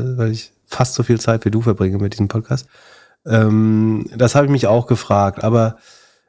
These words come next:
ich meine, es ist am Ende ein Leasing-Modell. Äh, beziehungsweise sagen sie, ka-, also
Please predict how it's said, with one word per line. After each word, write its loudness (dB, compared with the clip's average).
ich -4
meine, 4
es -2
ist -2
am 2
Ende 4
ein 2
Leasing-Modell. 0
Äh, -2
beziehungsweise 2
sagen 2
sie, 0
ka-, -2
also 0